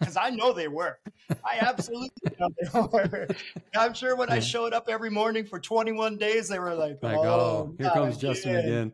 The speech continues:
Speaker 1: What am I gonna do with this guy?"
Speaker 2: <laughs>
Speaker 1: You know?
Speaker 2: They're like,
Speaker 1: But,
Speaker 2: "Come on,
Speaker 1: uh,
Speaker 2: Wageman, get out of here."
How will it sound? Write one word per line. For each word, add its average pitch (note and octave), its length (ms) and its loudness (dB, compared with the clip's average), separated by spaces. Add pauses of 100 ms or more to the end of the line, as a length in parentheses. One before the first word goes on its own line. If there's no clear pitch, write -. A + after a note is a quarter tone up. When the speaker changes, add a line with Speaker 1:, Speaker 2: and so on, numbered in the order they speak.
(120)
Speaker 1:
What A3 140 -2
am G3+ 100 0
I F3 140 4
gonna D3+ 120 -8
do F3 280 -6
with A3+ 140 0
this F3 260 -6
guy?" C#3+ 500 0 (100)
Speaker 2:
<laughs> - 400 -4
Speaker 1:
You F#3 140 0
know? F#3 320 4 (720)
Speaker 2:
They're C3 140 0
like, C3 120 6
Speaker 1:
But, D#3 40 0
Speaker 2:
"Come D#3 120 2
on, D#3+ 160 4
Speaker 1:
uh, - 20 2
Speaker 2:
Wageman, E3 380 0
get G3+ 120 -2
out G3 180 0
of D#3+ 60 0
here." C#3+ 160 -4